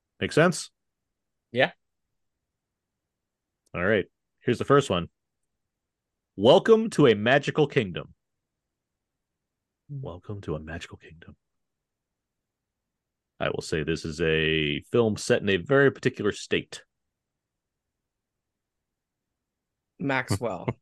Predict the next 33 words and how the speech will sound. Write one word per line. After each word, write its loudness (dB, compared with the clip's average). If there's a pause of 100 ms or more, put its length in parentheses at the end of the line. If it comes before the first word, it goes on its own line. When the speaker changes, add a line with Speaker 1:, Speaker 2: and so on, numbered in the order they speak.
Speaker 1:
<laughs> -20
Maxwell? 2 (1700)
Speaker 2:
Oh -10
my -6
God, -6
what's -10
it -14
called? -6 (1300)
Uh, 4
The -4
Florida 0
Project? -6
Speaker 1:
It 2
is 6
The 6
Florida 2
Project. -6
You're 4
on 0
the -2
board. 0
Speaker 2:
Okay. -6 (240)
Speaker 1:
<laughs> -10
One -4
point -2
for -4
Maxwell. -8 (1080)
Speaker 2:
With -6
Willem 6
Dafoe. 0 (880)
Speaker 1:
You -6
know 2
it. -4